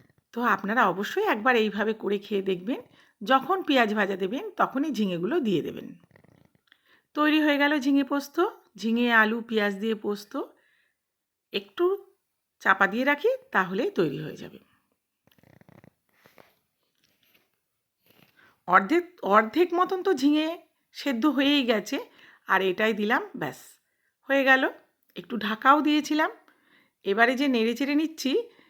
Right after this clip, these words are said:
একটুও কিন্তু জল থাকবে না। ঝিঙের যে জলটা, জলটা কিন্তু শুকিয়ে যাবে। তখনই বুঝতে হবে যে ঝিঙে পোস্ত হয়ে গেছে। জল কাটলে কিন্তু ভালো লাগে না।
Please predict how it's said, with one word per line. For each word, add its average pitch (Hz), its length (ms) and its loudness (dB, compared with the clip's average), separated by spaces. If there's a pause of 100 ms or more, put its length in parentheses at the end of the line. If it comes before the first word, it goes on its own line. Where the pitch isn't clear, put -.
(320)
একটুও 202 320 -4
কিন্তু 359 260 0
জল 190 340 2
থাকবে 165 300 -6
না। 147 100 -8
ঝিঙের 294 380 2
যে 311 160 2
জলটা, 190 520 2
জলটা 202 340 0
কিন্তু 254 280 -4
শুকিয়ে 175 380 -6
যাবে। - 240 -10 (840)
তখনই 349 360 0
বুঝতে 302 320 -2
হবে 208 260 -2 (500)
যে 208 120 -4
ঝিঙে 190 300 -2
পোস্ত 196 320 -8
হয়ে 180 300 0
গেছে। - 320 -10 (2500)
জল 254 320 6
কাটলে 269 440 2
কিন্তু 247 280 -2
ভালো 175 260 -2
লাগে - 260 -8
না। - 140 -16